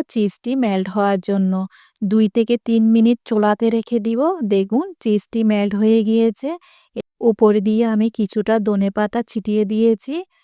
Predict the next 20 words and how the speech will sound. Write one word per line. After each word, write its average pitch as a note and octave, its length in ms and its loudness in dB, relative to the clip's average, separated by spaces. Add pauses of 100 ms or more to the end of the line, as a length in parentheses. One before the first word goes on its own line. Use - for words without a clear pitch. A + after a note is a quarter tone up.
(380)
চিকেনটি A#3+ 560 0
তৈরি G#3 320 4
করার A3+ 340 0
সময় A#3+ 400 0 (140)
তেল G3 280 0
বের A3+ 240 0
হয়েছে, A#3 500 0 (120)
ওখান A3 380 0
থেকে A3+ 220 -4 (100)
একটু A3 360 -2
একটু A3+ 320 -2
করে A3 300 0
তেল G3+ 380 -2
নিয়ে A3 280 2 (120)
আমি G#3 300 0 (440)
সসের G#3 460 -2
উপর G#3+ 320 -2
দিয়ে A#3 220 -2
দিয়ে A3+ 260 -2
দিয়েছি। G3 540 -4